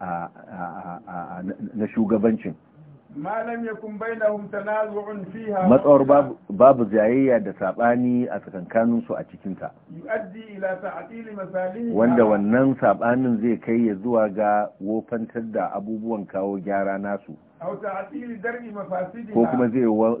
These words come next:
Speaker 1: zai wofantar da ije ɓarnar da ke cikinsu.
Speaker 2: لأن الولاية كلما ضاقت.
Speaker 1: Domin shi naɗi, wato na-, a mas'uliya, nauyi, naɗi na sarauta, na shugabanci,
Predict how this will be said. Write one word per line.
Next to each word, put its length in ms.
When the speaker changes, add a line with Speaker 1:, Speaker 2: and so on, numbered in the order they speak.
Speaker 1:
zai 100
wofantar 760
da 80
ije 340
ɓarnar 440
da 80
ke 240
cikinsu. 380
Speaker 2:
لأن 260
الولاية 800
كلما 460
ضاقت. 440
Speaker 1:
Domin 560
shi 180
naɗi, 560
wato 480
na-, 160
a 120
mas'uliya, 600
nauyi, 540
naɗi 440
na 200
sarauta, 500
na 140
shugabanci, 560